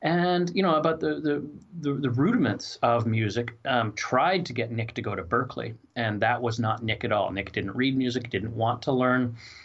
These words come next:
He had this, this purest, his purest form was to, to learn it and feel it and, and know the music that way. And, you know, obviously it worked for him. Um,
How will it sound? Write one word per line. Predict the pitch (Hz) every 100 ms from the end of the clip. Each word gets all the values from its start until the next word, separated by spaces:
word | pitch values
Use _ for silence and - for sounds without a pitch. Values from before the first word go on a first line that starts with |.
| -
He | - 127 120
had | 131 123 113
this, | 113 107 - -
this | 110 -
purest, | - 139 123 113 - - - -
his | - 160 156
purest | - 131 110 104 -
form | - 104 101 104 107 - - _ -
was | 120 113 113
to, | - 123
to | - 117
learn | 110 113 110
it | 107
and | -
feel | - - 120 101
it | 98 -
and, | - 110 104 107
and | 117 110
know | 110
the | 104
music | 107 104 110
that | 117 127
way. | 117 98
And, | 98 -
you | -
know, | - _ _ -
obviously | 113 110 - 98
it | 98 107
worked | 104 117
for | - 113 98
him. | 101 - - - - - - -
Um, | 120 120 117